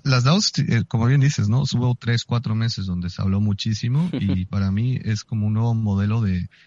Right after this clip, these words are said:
Speaker 1: de asociación, ¿no? Existen las empresas, las S Ls, y
Speaker 2: Ujú.
Speaker 1: luego llegaron las daos a decir, "No necesito estructura, no necesito compañía y puedo operar". Y ahí fue uno de los grandes errores, creo yo, del, del mundo dao, que se les olvidó que las S Ls, las sociedades de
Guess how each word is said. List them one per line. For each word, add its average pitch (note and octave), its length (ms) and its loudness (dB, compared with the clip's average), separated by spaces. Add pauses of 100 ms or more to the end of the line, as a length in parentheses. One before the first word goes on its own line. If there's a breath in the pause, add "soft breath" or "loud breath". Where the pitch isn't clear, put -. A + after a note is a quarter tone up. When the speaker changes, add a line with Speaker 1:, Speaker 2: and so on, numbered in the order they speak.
(120 soft breath)
Speaker 1:
de G#2 80 -4
asociación, F#2+ 600 -2
¿no? C3+ 160 -2
Existen A2+ 500 -4
las G#2 160 -2
empresas, A2+ 460 -2
las F#2+ 200 -2
S G#2 340 -2
Ls, C#3 360 -4
y C3+ 40 -4
Speaker 2:
Ujú. G2+ 100 -2
Speaker 1:
luego G2+ 440 -2
llegaron G2+ 400 0
las F#2+ 180 0
daos G2+ 300 -2
a G2 60 -2
decir, F#2+ 360 -2 (120)
"No A2 200 -2
necesito A2+ 480 -2
estructura, A#2+ 720 0
no G#2 140 0
necesito G#2+ 440 -2
compañía G#2+ 600 0 (340 loud breath)
y G2+ 140 -2
puedo G#2+ 180 0
operar". G2+ 480 0 (340 soft breath)
Y - 60 -4
ahí C#3+ 80 2
fue D3 140 0
uno D3 160 2
de B2+ 60 2
los A2+ 140 0
grandes A#2 320 -2
errores, G2+ 320 -2
creo G2 200 -2
yo, G2 180 0
del, F#2 260 -2
del F#2 160 -2
mundo G2 280 0
dao, G2 240 0
que G2 180 -6
se F#2+ 140 -4
les F#2 160 -2
olvidó F2+ 400 2
que F#2+ 320 -4
las F#2+ 260 -2
S A2 420 2
Ls, D3 440 0
las F#2 140 0
sociedades G#2 420 0
de G2+ 180 0